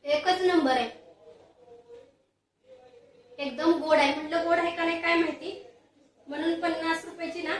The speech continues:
सत्तर ग्रॅमच आणली. पण म्हटलं नको, आंबट जर लागली तर पैसे पण आपले वेस्ट जातील,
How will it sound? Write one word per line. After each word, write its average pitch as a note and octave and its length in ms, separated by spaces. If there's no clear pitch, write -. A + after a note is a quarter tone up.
सत्तर D4+ 280
ग्रॅमच D4+ 400
आणली. C4+ 360
पण C#4 140
म्हटलं D4 320
नको, C#4 200
आंबट B3+ 360
जर C#4 140
लागली C#4 360
तर B3+ 680
पैसे C#4+ 220
पण C#4+ 80
आपले C#4+ 300
वेस्ट C4+ 260
जातील, B3+ 340